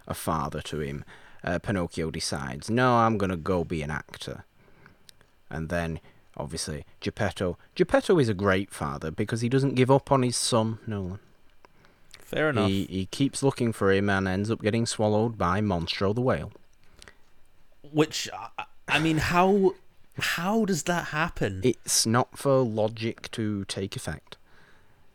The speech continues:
Speaker 2: I'm gonna go look for my son at the bottom of the ocean.
Speaker 1: In a whale.
Speaker 2: <laughs> Yeah.
Speaker 1: I don't think he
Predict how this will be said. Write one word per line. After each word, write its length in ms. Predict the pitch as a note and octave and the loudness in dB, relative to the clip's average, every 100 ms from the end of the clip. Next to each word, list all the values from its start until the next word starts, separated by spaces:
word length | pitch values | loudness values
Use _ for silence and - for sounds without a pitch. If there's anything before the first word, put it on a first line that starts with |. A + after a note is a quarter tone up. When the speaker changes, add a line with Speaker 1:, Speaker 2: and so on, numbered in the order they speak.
| - - - - | -20 -20 -8 -2
Speaker 2:
I'm 120 | G3 | 6
gonna 120 | F3+ | 6
go 140 | B2 A2+ | 8 6
look 220 | B2 - | 6 2
for 100 | C#3 | 0
my 140 | B2 | 2
son 360 | A2 - C#3 G#2+ G2+ | 0 4 4 4 2
at 160 | G#2 | 2
the 120 | G#2+ | 2
bottom 580 | G2+ - A#2 C3 - C3+ | 0 8 10 10 12 12
of 140 | A#2+ G2+ | 10 4
the 200 | A2+ G#2 | 2 6
ocean. 380 | G#2+ A2+ G2 F#2+ | 6 6 2 2
Speaker 1:
In 120 | F2+ | 2
a 60 | F2+ | 0
whale. 420 | F2 D#2 D2+ - E3 | 0 -2 6 8 8
Speaker 2:
<laughs> 60 | B2+ | 4
Yeah. 80 | G#2 - - - | 2 -4 -14 -4
Speaker 1:
I 80 | C#3+ | 0
don't 180 | C#4 A3+ | 12 12
think 160 | A3 | 12
he 100 | - | 10